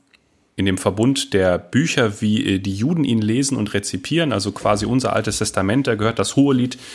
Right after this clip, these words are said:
zu dem Bereich der Megillot. Und dazu gehört Literatur, die sich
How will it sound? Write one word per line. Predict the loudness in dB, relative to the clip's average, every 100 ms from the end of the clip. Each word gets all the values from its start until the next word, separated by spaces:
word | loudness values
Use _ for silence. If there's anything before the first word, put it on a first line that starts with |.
| -16 -12 -4
zu | 0
dem | 2 2
Bereich | 2 4 2 2 -2 -6 -12 -18 -4
der | 2
Megillot. | 4 4 2 -2 -4 -8 -8
Und | -4 0
dazu | 0 0 -4
gehört | -2 0 2 2 0 -6
Literatur, | -4 0 0 0 2 0
die | 0
sich | -2 -2